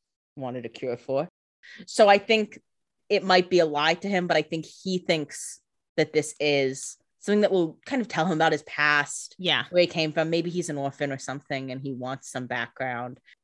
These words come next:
Speaker 2: And we know Shane is, um, he's purposefully vague.
Speaker 1: Yeah, he's being very vague.
Speaker 2: With Bonnie and, so we can assume with Connor, that basically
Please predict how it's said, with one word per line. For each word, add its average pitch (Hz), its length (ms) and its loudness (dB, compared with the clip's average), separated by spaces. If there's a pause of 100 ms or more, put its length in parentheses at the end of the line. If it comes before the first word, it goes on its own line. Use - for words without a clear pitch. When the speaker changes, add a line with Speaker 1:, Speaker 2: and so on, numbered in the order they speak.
Speaker 2:
And 262 140 4
we 339 100 2
know 381 220 4
Shane 285 500 0
is, 254 200 0
um, 175 580 2 (440)
he's 294 180 -4
purposefully 302 640 0
vague. 151 500 0 (320)
Speaker 1:
Yeah, - 220 2 (200)
he's 277 220 4
being 294 340 2
very 208 300 6
vague. 160 420 4 (300)
Speaker 2:
With 339 260 2
Bonnie 311 360 6
and, 240 440 4
so - 140 -2
we 226 80 -2
can 208 140 -2
assume 226 180 -4
with 196 140 -4
Connor, 190 420 0 (300)
that 240 120 -2
basically 294 760 0